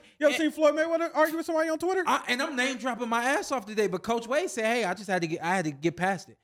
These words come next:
Speaker 2: I would come up to Caleb at, at a, at a training session, "Hey, man, I see you doing this, doing that. Let it go." Caleb was like, "Yeah, I, I, I,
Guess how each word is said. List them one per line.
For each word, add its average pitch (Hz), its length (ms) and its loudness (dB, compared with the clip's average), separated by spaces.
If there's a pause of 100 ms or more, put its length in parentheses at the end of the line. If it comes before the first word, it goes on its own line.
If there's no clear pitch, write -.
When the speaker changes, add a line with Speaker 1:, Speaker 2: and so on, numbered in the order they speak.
(240)
Speaker 2:
I 156 80 0
would 160 140 0
come 170 200 0
up 175 140 0
to 165 60 -6
Caleb 170 400 0
at, 156 160 0
at 151 160 0
a, 139 200 -6
at 151 80 2
a 143 60 -2
training 170 260 0
session, 165 280 -2
"Hey, 156 300 0
man, 139 180 -4
I 139 40 -2
see - 180 -6
you 147 160 -2
doing 147 280 0
this, 165 240 0
doing 143 220 -6
that. 180 260 0 (240)
Let 151 180 2
it 131 100 -4
go." 156 380 2 (920)
Caleb 165 180 0
was 156 100 -2
like, 151 140 0
"Yeah, 147 220 0
I, 143 40 -12
I, 135 260 -10
I, 123 40 -14